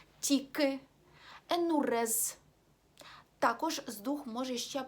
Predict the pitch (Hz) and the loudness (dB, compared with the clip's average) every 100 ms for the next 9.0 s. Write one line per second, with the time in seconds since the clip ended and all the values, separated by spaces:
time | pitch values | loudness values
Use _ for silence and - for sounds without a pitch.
0 | - 220 190 247 294 285 247 - 208 202 | -6 -6 -2 -2 2 2 0 -4 -6 -4
1 | - 208 196 247 - - 247 247 233 233 | -6 -8 -4 -4 -4 -4 -2 -2 -2 -4
2 | - 240 247 240 - 214 196 - 302 392 | -4 -2 0 0 -4 -4 -6 -6 -4 -2
3 | 330 285 226 202 269 339 - - 269 226 | -2 -4 -6 -4 -2 -2 -2 -4 -4 -4
4 | 196 196 - 247 240 240 311 339 - - | -6 -8 -6 2 2 2 -2 -4 -6 -14
5 | - 214 233 220 180 220 214 202 202 190 | -12 -8 -2 -2 2 4 4 0 -4 -6
6 | 233 294 320 311 - 202 196 - 208 - | -4 -2 -2 -4 -6 -6 -6 -6 -8 -6
7 | - 320 330 311 311 302 294 294 294 302 | -2 2 2 0 -4 -4 -4 -4 -6 -4
8 | 277 262 294 277 240 226 196 208 - - | -2 -2 -4 -4 -6 -6 -8 -8 -8 -10